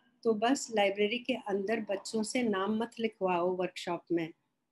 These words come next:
बल्कि उनके इलाके में जाओ, उनके parents से बात करके उनके नाम लिखवाओ।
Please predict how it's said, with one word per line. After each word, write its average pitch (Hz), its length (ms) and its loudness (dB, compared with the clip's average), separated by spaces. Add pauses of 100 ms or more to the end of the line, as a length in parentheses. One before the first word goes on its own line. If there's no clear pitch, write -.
(240)
बल्कि 196 400 2
उनके 214 360 0
इलाके 196 520 0
में 226 200 0
जाओ, 202 340 0
उनके 202 260 0
parents 196 500 0
से 226 80 -4
बात 185 400 -2
करके 220 340 2
उनके 208 340 2
नाम 165 280 4
लिखवाओ। 147 540 -4